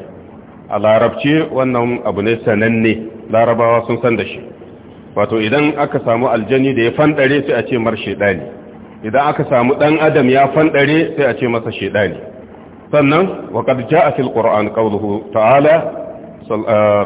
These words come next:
fi suratil An'am. Ya zama Al-Qur'ani ya tabbatar da wannan al'ada ta Larabawa, in Allah subhanahu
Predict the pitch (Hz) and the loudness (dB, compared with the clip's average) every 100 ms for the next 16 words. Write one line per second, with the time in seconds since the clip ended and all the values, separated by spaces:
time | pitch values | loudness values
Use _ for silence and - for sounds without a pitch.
0 | 113 117 - 147 143 143 127 110 117 120 | -2 -4 0 2 2 0 0 2 2 2
1 | 143 127 - - - - - - - - | 4 2 0 -8 -14 -18 -20 -20 -20 -20
2 | - - - 120 143 156 156 151 147 - | -20 -20 -6 -2 2 2 4 4 2 0
3 | 127 113 139 170 175 147 135 135 131 139 | -4 -2 2 4 4 4 4 2 -2 -2
4 | 147 131 117 117 135 123 127 135 127 110 | 0 2 2 2 2 2 4 4 4 2
5 | 131 123 123 123 127 127 127 123 123 127 | 2 2 4 4 4 4 6 4 4 0
6 | - - 123 127 131 120 110 113 113 123 | -10 -8 -4 -2 0 2 0 -2 -2 -2